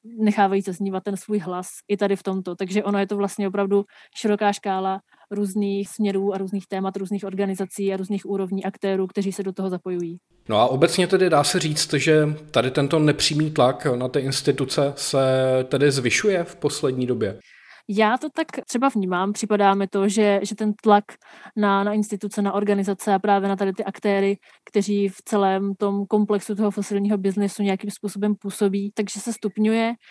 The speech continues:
Speaker 1: ať už je to právě třeba směrem k těm finančním institucím nebo třeba k různým korporacím, které jsou spojeny s tím fosilním biznesem,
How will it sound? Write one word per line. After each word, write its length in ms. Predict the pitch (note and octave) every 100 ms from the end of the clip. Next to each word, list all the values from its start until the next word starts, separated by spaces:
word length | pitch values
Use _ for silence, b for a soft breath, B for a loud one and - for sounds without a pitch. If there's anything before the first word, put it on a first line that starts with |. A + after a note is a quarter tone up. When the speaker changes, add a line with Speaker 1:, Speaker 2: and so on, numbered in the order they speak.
| B B B
Speaker 1:
ať 100 | G#3+
už 60 |
je 60 | G#3
to 100 | G#3
právě 320 | G#3+ G3+ G3+
třeba 400 | G3+ G#3 G3 G3
směrem 520 | F#3+ G#3+ G#3 G3+ G3+ G3
k 40 |
těm 160 | - G3
finančním 380 | G#3+ G#3 G3+ G3+
institucím 560 | - G3+ G3 - G#3
nebo 200 | G3+ G3
třeba 180 | F#3+ G#3
k 40 |
různým 280 | G#3 G#3 G#3+
korporacím, 600 | G#3 F#3+ A#3 A3 - A3+
které 380 | G#3+ G#3+ G#3+ G#3
jsou 380 | - G#3+ G3+ G#3
spojeny 400 | - - G#3 G#3+
s 40 | G3+
tím 160 | A3
fosilním 420 | G#3 F#3+ G#3+ G#3+
biznesem, 680 | G#3 G3+ G#3 - G#3 G3+ G3+